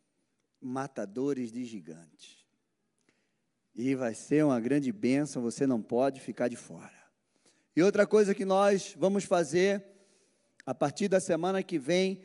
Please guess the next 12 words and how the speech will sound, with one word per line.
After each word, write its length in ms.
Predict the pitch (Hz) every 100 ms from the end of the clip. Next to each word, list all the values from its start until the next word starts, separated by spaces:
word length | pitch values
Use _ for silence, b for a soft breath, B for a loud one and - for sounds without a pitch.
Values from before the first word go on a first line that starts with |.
| B
nós 220 | 135 156 -
queremos 460 | 160 165 180 143
visitar 640 | 127 156 202 156 - 170 175
a 60 |
tua 240 | 165 170 147
casa. 680 | - 147 139 113 104 82 _ _ _ _ _
Eu 120 | - 107
falei 260 | 127 165
no 100 | 175
culto 280 | 156 170 170
de 60 | 165
libertação 760 | 160 170 160 131 - 160 175